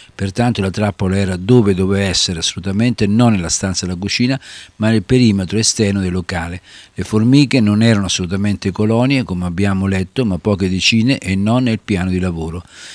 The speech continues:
Il ristoratore contesta anche il fatto che il locale sia stato chiuso da autorità. I nas si sono presentati attorno alle undici e trenta e durante i controlli, visto che non c'erano prenotazioni, abbiamo sospeso il servizio,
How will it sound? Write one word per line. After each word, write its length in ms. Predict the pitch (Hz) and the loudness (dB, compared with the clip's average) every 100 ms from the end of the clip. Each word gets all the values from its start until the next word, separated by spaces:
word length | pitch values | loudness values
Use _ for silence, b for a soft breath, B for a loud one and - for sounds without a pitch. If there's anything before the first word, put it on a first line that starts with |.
| B | B
Il 60 | - | -8
ristoratore 640 | 95 - 107 101 123 107 | -2 2 2 4 6 6
contesta 580 | 90 95 92 113 104 104 | 4 -2 0 0 2 0
anche 200 | 98 - | -2 -2
il 60 | 113 | -2
fatto 360 | 131 123 139 | 0 0 0
che 60 | 107 | 0
il 60 | 90 | 0
locale 340 | 90 104 95 | 0 0 -2
sia 120 | 85 | -2
stato 300 | 87 101 104 | -4 -2 -2
chiuso 320 | 120 95 - | -2 -2 -2
da 60 | 98 | -2
autorità. 520 | 90 85 85 76 82 B B B | -2 -2 -4 -4 -10 B B B
I 80 | 90 | -6
nas 340 | 101 120 113 | 0 0 0
si 160 | 87 90 | -4 -4
sono 300 | - 107 98 | -2 0 0
presentati 540 | 87 85 90 110 101 | -2 -6 -4 -2 -2
attorno 340 | 92 78 113 104 | -4 -2 0 0
alle 120 | 90 | 0
undici 260 | 98 90 131 | -2 0 -2
e 60 | |
trenta 380 | 123 143 151 120 | -2 -2 0 -2
e 60 | 87 | -2
durante 380 | 95 104 92 | -2 -2 -2
i 40 | 101 | -2
controlli, 520 | 127 139 98 92 117 B B B B | -4 -4 -2 -2 -2 B B B B
visto 340 | 104 113 101 | 0 0 0
che 100 | 90 | -2
non 120 | 92 | -4
c'erano 380 | 90 117 110 98 | 0 2 2 2
prenotazioni, 800 | 82 92 95 95 - - 104 123 - | -2 -4 -2 -4 -2 0 2 2 -2
abbiamo 380 | 95 92 101 92 | -2 0 0 -2
sospeso 500 | 104 - 123 110 92 | -6 -4 0 0 0
il 100 | 87 | -2
servizio, 560 | 131 131 92 - 135 | -2 -2 -2 -2 -4